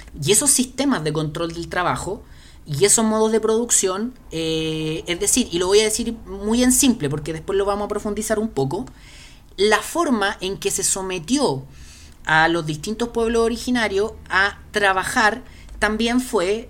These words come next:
eh, fue en muchos casos fatal, ¿no? Los sistemas de trabajo que se impusieron acá fueron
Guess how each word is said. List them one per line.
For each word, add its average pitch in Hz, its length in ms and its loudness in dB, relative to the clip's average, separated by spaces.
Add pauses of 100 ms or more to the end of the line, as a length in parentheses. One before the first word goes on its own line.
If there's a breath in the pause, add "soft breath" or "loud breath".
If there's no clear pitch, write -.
eh, 151 840 -2
fue 175 560 -4
en 151 80 -2
muchos 226 340 -2
casos 247 380 -2
fatal, 117 400 -4 (400)
¿no? 175 180 -4
Los 175 220 -2
sistemas 226 420 -2
de 214 80 -2
trabajo 214 380 -2
que 185 80 -8
se - 120 -4
impusieron 202 500 -2
acá 226 360 -2 (340 loud breath)
fueron 208 480 4